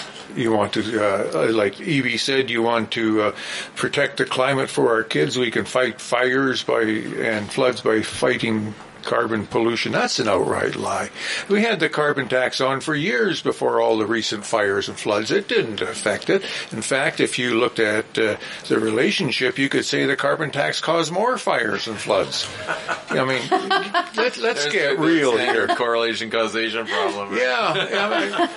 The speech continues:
Speaker 1: I, that, that's such a stupid thing to say. There, there, there, nothing the government can do is going to affect that. For Pete's sake, we're a tiny player in the world. And, uh, the rest of the world,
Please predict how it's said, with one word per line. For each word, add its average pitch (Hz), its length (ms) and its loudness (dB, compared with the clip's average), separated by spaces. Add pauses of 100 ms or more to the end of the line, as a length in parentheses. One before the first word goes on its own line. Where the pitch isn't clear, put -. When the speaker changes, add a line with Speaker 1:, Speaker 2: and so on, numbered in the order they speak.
(200)
Speaker 1:
I, 190 100 2 (120)
that, 233 200 0
that's 220 220 0
such - 260 0
a 131 120 0
stupid - 480 -2
thing 135 260 0
to 113 100 -4
say. 123 320 -2
There, 160 300 0
there, 160 220 0 (300)
there, - 280 -4
nothing 254 400 0
the 165 100 2
government 147 540 0
can 127 220 0
do 120 220 0
is 143 120 0
going 120 260 0
to 143 200 2
affect 262 480 -2
that. 110 340 2
For 131 240 -4
Pete's 233 340 -4
sake, - 440 -2 (180)
we're 220 220 2
a 220 60 0
tiny 226 600 -2 (300)
player 156 440 2
in 135 140 -2
the 120 80 -2
world. 113 500 2 (400)
And, 127 440 -2
uh, 123 140 2
the 127 100 0
rest - 320 0
of 135 60 0
the 117 60 2
world, 127 420 2